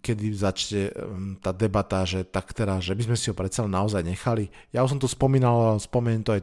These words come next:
tu na rýchlo, lebo to súvisí s tým veľmi. Pri Danielovi Jonesovi už naozaj mu-,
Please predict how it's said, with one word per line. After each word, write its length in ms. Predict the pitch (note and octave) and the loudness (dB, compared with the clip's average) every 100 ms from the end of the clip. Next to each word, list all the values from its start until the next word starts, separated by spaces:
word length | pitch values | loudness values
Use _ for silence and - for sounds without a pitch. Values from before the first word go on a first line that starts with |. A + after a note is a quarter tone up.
| - | 0
tu 80 | A#2+ | 0
na 160 | G#2 | 0
rýchlo, 320 | G#2+ - A2 | 0 -2 -2
lebo 80 | G2 | -2
to 240 | G#2 - - | -2 -4 -4
súvisí 480 | - - C3+ B2 C3 | -6 2 4 4 0
s 80 | - | -2
tým 240 | A#2+ G2 | -4 -2
veľmi. 400 | F#2+ A2+ A2+ A#2+ G#2+ - - - - - - _ _ _ _ _ _ | 0 0 2 0 -2 -8 -20 -20 -20 -20 -20 _ _ _ _ _ _
Pri 100 | A#2+ A2+ | 2 6
Danielovi 480 | C3+ C#3+ C3 A2+ G#2+ | 8 8 6 6 6
Jonesovi 400 | A#2 - A#2+ A2+ | 2 4 4 4
už 80 | |
naozaj 480 | G#2+ G#2+ A2+ G#2+ G2 | 4 4 4 4 4
mu-, 160 | G#2+ | 2